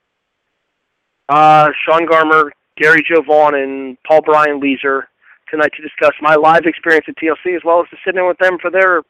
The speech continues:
review of what happened on Raw as well. So basically, I'm gonna spend another three hours talking wrestling because that's what I do, apparently.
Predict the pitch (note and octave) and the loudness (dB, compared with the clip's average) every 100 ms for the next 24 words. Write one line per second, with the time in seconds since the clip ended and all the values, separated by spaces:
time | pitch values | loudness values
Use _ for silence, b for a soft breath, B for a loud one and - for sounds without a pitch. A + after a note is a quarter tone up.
0 | _ b b b F3 D#3 F3 E3 D3 D#3+ | _ b b b -6 -4 -2 -2 -2 -2
1 | D3+ D3 D3+ C#3+ C#3 C#3+ C#3 - - C#3+ | -2 -2 -4 -6 -2 -2 -4 -8 -8 -8
2 | - C#3+ - D3 - D3 D3 C#3+ C#3+ - | -8 -16 -10 -12 -12 -10 -6 -6 -10 -10
3 | C#3+ D3 D3+ D3+ C3+ - B2+ B2 A#2+ A#2+ | -10 -4 -2 -2 -6 -10 -6 -4 -4 -6
4 | - B2 A#2 A#2 A#2 A#2 - C3+ C3+ - | -8 -12 -12 -14 -12 -12 -14 -16 -14 -14
5 | C#3 C#3 C#3 - D3 D#3 D#3+ B2+ G#2 - | -8 -6 -6 -4 0 2 0 -6 -14 -12
6 | G2 F#2+ - _ | -12 -12 -14 _